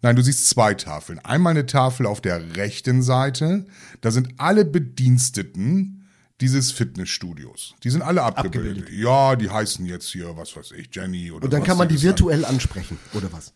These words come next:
Speaker 1: Nein, und dann gibt es eine Tafel, wer denn Aufsicht auf der Großfläche hat. Und da siehst du immer zwei Bilder. Das heißt, dann denkst du, hey, das sind zwei hübsche Gesichter, die wirst du wahrscheinlich drei Meter weiter sehen.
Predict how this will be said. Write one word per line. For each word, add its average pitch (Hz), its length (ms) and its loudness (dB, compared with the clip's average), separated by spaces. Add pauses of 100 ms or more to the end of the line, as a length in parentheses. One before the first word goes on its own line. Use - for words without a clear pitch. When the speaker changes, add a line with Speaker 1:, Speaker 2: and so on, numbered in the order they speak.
Speaker 1:
Nein, 131 260 6
und 101 200 -2
dann 147 160 6
gibt 175 120 2
es 160 120 2
eine 123 180 4
Tafel, 135 560 2
wer 139 160 2
denn 139 180 0
Aufsicht 143 540 -2
auf 127 160 -2
der 127 140 2
Großfläche 120 680 -2
hat. - 240 -16 (180)
Und 87 140 -8
da 110 120 2
siehst 127 240 0
du 151 60 0
immer 143 140 0
zwei 120 380 4
Bilder. 78 380 -10 (220)
Das - 180 -8
heißt, 123 260 2
dann 95 80 -2
denkst 123 240 -2
du, 165 100 -2
hey, 160 300 2
das 98 160 -6
sind 139 320 -4
zwei 123 200 2
hübsche 127 260 0
Gesichter, 147 380 -2
die 123 120 2
wirst 139 220 -2
du 127 60 -4
wahrscheinlich 135 420 -2
drei 202 340 0
Meter 170 300 6
weiter 123 300 4
sehen. 85 360 -6